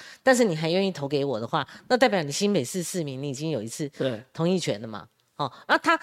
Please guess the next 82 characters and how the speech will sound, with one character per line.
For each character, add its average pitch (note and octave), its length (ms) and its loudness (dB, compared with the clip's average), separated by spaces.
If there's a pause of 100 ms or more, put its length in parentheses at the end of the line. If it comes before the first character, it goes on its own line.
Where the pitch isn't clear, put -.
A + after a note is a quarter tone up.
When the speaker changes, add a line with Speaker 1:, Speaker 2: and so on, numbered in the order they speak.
Speaker 1:
越 D4+ 120 4
说 D#4+ 140 6
越 D4+ 80 6
白， G3+ 160 4
就 A3+ 120 4
是 A#3 60 4
说， G#3+ 160 0
其 A#3 200 0
实 A#3+ 60 0
就 B3 80 0
是 A3+ 40 2
说 G#3 120 2
我 G3+ 100 6
要 G3 80 8
愿 A#3 340 6
意 G#3+ 60 2
承 E3 240 -4
担 D3+ 180 0
嘛。 C3 120 -6
其 A#3+ 120 2
实 - 60 8
他 D#4 100 6
就 C4 140 4
是 B3 80 4
要 B3 100 8
选， G3 160 2
Speaker 2:
对。 A3+ 40 4
Speaker 1:
那 C#4+ 120 8 (480)
总 A#3+ 160 6
比 D4+ 140 6
我 G3+ 440 6 (100)
两 F3 280 2
次 - 200 6
问 C#4+ 200 10
他， A3 300 4
他 A#3+ 140 4
都 A#3+ 100 8
说 A3+ 140 6
我 D3 80 6
要 D#3+ 100 4
做 F#3+ 200 2
事， F#3 120 -2
都 G#3+ 100 4
不 G#3+ 320 2 (220)
回 F#3 160 6
答。 E3+ 160 2
可 G#3+ 80 -6
是 B3 140 6
不 D#4 240 6
回 G#3 160 6
答、 F3 180 2
不 B3 140 4
说 A#3 200 6
死， F3 220 -4
其 G3 220 -2
实 G3+ 40 0
就 G#3 180 2
是， G3 220 -6 (360)
啊， G3 80 0
不 F#3+ 100 6
签 A#3 220 6
那 B3 40 4
个 A3+ 80 6
联-， E3 260 2
Speaker 2:
对。 D3 120 6
Speaker 1:
联 F3+ 160 8
署 F3 60 0
书， G3+ 160 -2
其 B3 200 2
实 C4+ 60 2
就 A#3+ 180 6
是 G#3+ 280 0
了 D3 140 0
啦。 - 100 -8
Speaker 2:
对。 F#3 80 0
Speaker 1:
好， C4 100 2
看 D#4 220 4
一 B3 100 2
次 C#4+ 220 2
比 E3+ 180 0
一 F3+ 80 0
次 A#3 260 4